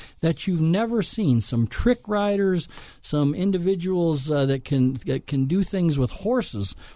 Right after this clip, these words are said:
just with voice commands that are, that are unbelievable. So, so really there is a ton of new stuff at Stock Show, uh, each and every year to focus on. And people, when they come out, will just be astonished at the many things we have.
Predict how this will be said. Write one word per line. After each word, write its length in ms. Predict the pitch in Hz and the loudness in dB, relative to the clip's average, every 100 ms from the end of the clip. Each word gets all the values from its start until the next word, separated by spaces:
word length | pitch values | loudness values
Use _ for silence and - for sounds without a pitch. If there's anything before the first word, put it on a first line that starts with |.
| - - | -20 -6
just 240 | 160 233 269 | -2 0 0
with 120 | 262 | 0
voice 460 | 139 170 339 311 - | 0 2 2 0 -2
commands 640 | 160 120 98 78 90 - | 2 2 2 -2 -6 -2
that 160 | 139 | 0
are, 240 | 143 143 147 | 2 0 -2
that 180 | 156 165 | -2 0
are 180 | 160 - | 0 -2
unbelievable. 840 | 247 262 185 160 180 160 120 110 107 | 0 2 2 0 0 0 0 -2 -4
So, 360 | 147 139 135 - - - - | 0 2 0 -2 -18 -20 -8
so 180 | - 190 | -2 0
really 340 | 196 233 180 | 2 2 2
there 180 | 151 143 | 2 0
is 220 | 139 131 | 2 0
a 140 | 127 120 | 2 0
ton 340 | - 185 190 | 0 0 2
of 100 | 147 | 2
new 180 | 143 143 | 2 2
stuff 300 | - 135 123 | 2 -2 0
at 80 | 120 | -2
Stock 320 | - 131 127 | 0 0 0
Show, 340 | - 123 117 127 | 0 0 2 0
uh, 180 | 117 - | -2 0
each 280 | 143 - | 0 0
and 100 | 127 | 0
every 240 | 123 120 120 | 2 2 2
year 320 | 117 120 113 | 2 2 0
to 80 | 110 | -2
focus 420 | 123 113 120 - | -2 0 0 0
on. 300 | 113 113 - - - _ | 2 4 2 -4 -20 _
And 300 | - 117 113 | 0 2 2
people, 400 | - 156 135 123 - | 2 -2 0 -2 0
when 180 | 135 120 | 2 2
they 120 | 117 | 2
come 240 | - 123 | 0 2
out, 240 | 120 120 117 | 4 2 2
will 180 | 117 113 | 0 0
just 360 | 120 123 - | 2 0 0
be 140 | 120 104 | 0 2
astonished 680 | - - 117 104 101 - | 0 0 2 2 0 -2
at 80 | 107 | -6
the 100 | 113 | 0
many 240 | 113 113 107 | 2 4 2
things 360 | 120 110 104 | 2 2 2
we 120 | 98 | 2
have. 340 | 95 87 85 | 2 0 0